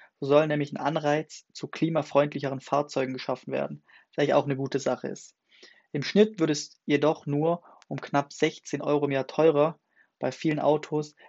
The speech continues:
ändert sich gar nichts und bereits zugelassene Autos sind auch nicht betroffen. Jetzt kommen wir zum letzten Steuerthema, ist nämlich die Homeoffice-Pauschale,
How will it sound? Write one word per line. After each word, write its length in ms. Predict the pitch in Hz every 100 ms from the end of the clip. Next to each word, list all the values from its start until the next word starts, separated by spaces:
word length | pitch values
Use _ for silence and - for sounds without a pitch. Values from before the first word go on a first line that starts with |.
| -
ändert 220 | 143 139
sich 180 | 131 -
gar 240 | 135 147
nichts 280 | 156 165 -
und 140 | 143 127
bereits 540 | 127 135 135 - - _ _
zugelassene 720 | - 190 190 160 147 147 139
Autos 380 | 143 143 147 147 _ _ -
sind 220 | 135 -
auch 260 | 143 147
nicht 180 | 147 -
betroffen. 580 | - - - - - - _ _ _ _ _ _ _ _ _ _
Jetzt 180 | 151 147
kommen 160 | 160 160
wir 80 |
zum 360 | 156 160 160 151 - - -
letzten 380 | 143 160 - 143
Steuerthema, 640 | - 147 147 - 147 143
ist 140 | -
nämlich 320 | 143 135 - -
die 280 | 139 139 - - - -
Homeoffice-Pauschale, 1300 | - 170 180 139 - - - 135 - 135 143 165